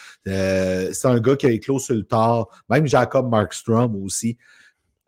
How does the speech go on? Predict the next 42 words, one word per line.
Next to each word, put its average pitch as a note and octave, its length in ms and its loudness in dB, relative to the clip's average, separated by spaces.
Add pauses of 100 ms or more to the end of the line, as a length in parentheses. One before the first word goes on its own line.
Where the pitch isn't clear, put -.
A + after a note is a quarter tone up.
Mais F#2+ 100 -6
d'habitude, G#2+ 360 0
tu - 160 -12
dis G#2 100 -10
pas A#2+ 140 -2
ça C#3 140 -2
d'un A#2+ 180 -4
défenseur, G#2 720 -4
tu - 140 -2
sais. C3+ 80 0
Fait F#2+ 160 -6
que G#2 180 0
de F#2+ 120 0
voir B2+ 400 8
ça, D3+ 600 6
ben, F#2 640 -2
ça G#2+ 180 -6
prouve D3 300 -2
que, C#3 280 0 (400)
euh, F#2 200 -4 (240)
le A2 100 0
développement C3 400 2
d'un B2+ 200 2
joueur, A2 580 0 (640)
il G2 100 -10
y A2 60 2
en A#2 100 0
a A2 60 -2
pas A#2+ 140 -2
un B2+ 80 -2
qui C3 140 -2
est B2 40 0
pareil. A#2+ 480 -2
Puis - 180 -16
faut, A#2+ 540 2
quand C#3 180 0
tu, A#2 280 -4
faut A#2+ 180 -4
vraiment G#2+ 360 -2
que - 120 -4
tu - 180 -6
places C3 380 -4